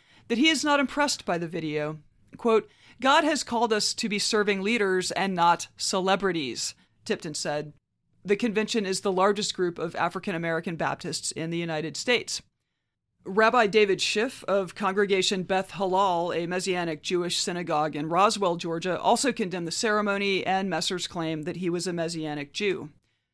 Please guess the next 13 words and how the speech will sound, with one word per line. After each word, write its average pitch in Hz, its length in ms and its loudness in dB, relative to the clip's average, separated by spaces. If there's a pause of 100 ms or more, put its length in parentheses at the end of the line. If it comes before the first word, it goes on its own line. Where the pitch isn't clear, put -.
(220)
"Ralph 214 260 6
Messer 240 440 4
in 208 160 0
no 202 160 2
way 208 160 4
represents 180 640 -2
Messianic 165 580 -2
Judaism," 165 640 0
Schiff - 260 -6
told 156 240 -6
the 160 100 -6
Associated 160 600 -6
Press. - 400 -4